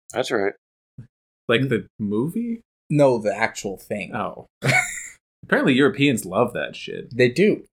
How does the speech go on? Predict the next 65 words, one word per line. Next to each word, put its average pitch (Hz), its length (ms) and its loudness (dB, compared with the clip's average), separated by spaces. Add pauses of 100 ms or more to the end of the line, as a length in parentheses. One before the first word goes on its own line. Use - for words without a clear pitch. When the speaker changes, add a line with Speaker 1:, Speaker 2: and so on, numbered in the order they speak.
Speaker 2:
Did 131 100 4
I 151 60 6
ever 175 140 4
Speaker 3:
It's 170 80 0
Speaker 2:
tell 165 80 6
you 156 40 6
Speaker 3:
their 143 160 6
Speaker 2:
about 120 80 0
the 117 120 2
Speaker 3:
American 135 220 4
Speaker 2:
time 113 140 4
Speaker 3:
Idol. 160 280 0
Speaker 2:
I - 100 4
was 147 100 6
Speaker 1:
Yeah, 170 80 10
Speaker 2:
at 147 40 10
Speaker 1:
they - 0 -
Speaker 2:
a - 20 10
Speaker 1:
made 143 80 8
a 131 40 10
Speaker 2:
Halloween 104 140 8 (100)
Speaker 1:
movie 151 140 8
Speaker 2:
party 104 160 6
Speaker 1:
about 80 120 4
Speaker 2:
with 85 80 0
Speaker 1:
it. 92 40 -2
Speaker 2:
Robert, 101 480 0 (440)
and 117 120 -2
there 113 80 -2
was 107 140 -4
a 107 40 -2
guy 104 300 4
from, 101 360 0
uh, 90 480 -4
Croatia 101 540 0
there. 73 340 -4 (400)
And 120 100 0
I 117 60 4
was 123 120 2
like, 123 220 4
"So - 140 0
you 160 100 6
guys 160 260 6
love 127 240 6
abba 123 540 6 (140)
<laughs> 208 420 2
as, 185 220 0 (420)
as 131 160 -2
much 131 220 0
as 131 80 2
they 120 140 6
say 117 280 4
you 123 140 4
do?" 127 200 6
And 123 80 4
he 127 100 4
was 117 140 2
like, 104 220 4
"Oh 135 140 4
my 110 160 0
fucking 107 380 2
God, 95 280 0
we 107 160 -4
love 101 280 -2
abba. 85 440 -2